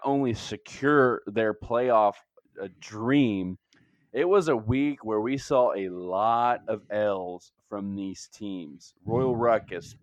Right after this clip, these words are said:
Beards of Glory, um, Bolding Beavers, Ebony and Ivory, all losing, yet at the same time, those teams,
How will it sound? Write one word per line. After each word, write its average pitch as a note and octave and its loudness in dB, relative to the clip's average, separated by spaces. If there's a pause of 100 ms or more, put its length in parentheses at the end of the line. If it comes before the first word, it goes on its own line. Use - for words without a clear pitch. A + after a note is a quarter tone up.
(100)
Beards B2 -2
of G#2 2 (160)
Glory, G#2 -2 (460)
um, G2 0
Bolding A#2 0
Beavers, A2+ -2
Ebony B2 -2
and F#2+ -8 (100)
Ivory, G#2+ 0 (300)
all D#3+ 4
losing, C#3 2
yet B2+ 2
at C3 2
the A#2 -12
same D3 -2
time, C3 -2 (800)
those C3+ 0
teams, A#2 -4